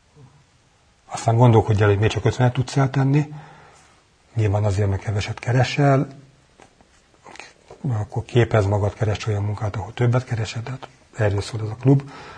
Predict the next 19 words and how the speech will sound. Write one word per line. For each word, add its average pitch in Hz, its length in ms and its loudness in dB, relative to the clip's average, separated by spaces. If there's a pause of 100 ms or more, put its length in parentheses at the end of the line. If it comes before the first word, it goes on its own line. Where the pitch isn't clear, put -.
(460)
E, - 40 -10
tehát 101 400 2
az 104 120 2
a 104 120 4
következő 139 580 8
lépés, 147 580 4 (120)
e, 120 440 4 (420)
de, 117 560 4 (1000)
de 120 480 2 (760)
kezdjük 107 500 0
el. 147 380 -10 (460)
Ha 123 140 -4
túl 147 200 8
sok 117 200 4
a 117 60 4
hitelem, 139 680 2
folytogat 110 520 2
a 123 40 -6
hitel, 143 600 -2